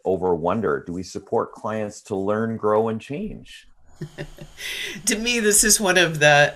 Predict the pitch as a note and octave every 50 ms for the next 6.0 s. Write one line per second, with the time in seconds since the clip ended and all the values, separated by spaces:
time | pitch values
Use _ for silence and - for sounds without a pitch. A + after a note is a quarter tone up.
0 | - - D3 C#3+ C#3+ D#3 D3+ D#3 E3+ F3 D#3+ G2+ C3+ D3+ - - D#3+ C#3 - C#3
1 | D3 C#3+ - - C#3+ C3+ C#3 C3 B2 A2+ A2 - - - G#2+ - - - - A#2
2 | A#2+ A2+ A#2 A2+ - - A#2+ G#2 G#2 G2+ G2+ A2 - - _ - - - - -
3 | - - - - - - - - - - - _ _ _ _ _ _ - - -
4 | - - F3+ F3 F3 F3 - - - - - F3+ E3 E3 F3 F3 G3 G#3+ G#3+ F#3+
5 | F3 E3+ E3 D#3+ D#3 D3 D3 - E3 C#3+ B2+ A2+ A#2 C#3 F#3 G#3+ - - -